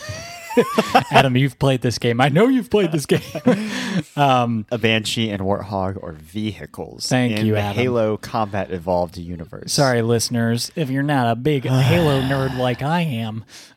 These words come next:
Speaker 1: But so then Microsoft picked it up and developed it for the Xbox,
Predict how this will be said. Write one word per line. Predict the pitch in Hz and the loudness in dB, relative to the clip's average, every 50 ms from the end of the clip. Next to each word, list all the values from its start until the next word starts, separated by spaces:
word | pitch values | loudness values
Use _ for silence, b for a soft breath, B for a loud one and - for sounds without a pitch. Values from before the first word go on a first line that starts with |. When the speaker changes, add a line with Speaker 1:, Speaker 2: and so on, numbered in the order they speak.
| B B - | B B -2
Speaker 1:
But | 131 143 143 139 - - _ _ | 0 0 0 0 -2 -6 _ _
so | - 151 147 143 135 131 131 135 - - _ _ - | -2 0 2 2 2 2 0 0 -4 -6 _ _ -4
then | 147 160 165 160 147 | -2 -2 0 0 0
Microsoft | 143 147 151 - 135 123 - 143 139 123 - | 0 0 0 0 -2 -2 0 0 0 -2 -2
picked | - 139 127 - | -2 -4 -4 -2
it | 127 120 | -2 0
up | 117 113 113 - _ - _ _ - _ _ | 2 2 0 0 _ -14 _ _ -20 _ _
and | 131 123 120 113 117 117 110 110 - - | -4 -2 -2 -2 -4 -6 -8 -10 -12 -10
developed | 123 123 131 127 120 117 - - | -6 -2 0 2 2 2 0 -2
it | 117 110 | -4 -4
for | - 127 113 107 | -2 -2 -2 -2
the | 110 | -2
Xbox, | 110 120 127 - - - 120 104 101 101 - - - | -4 -4 -4 -4 -4 -4 -4 -4 -4 -6 -8 -10 -14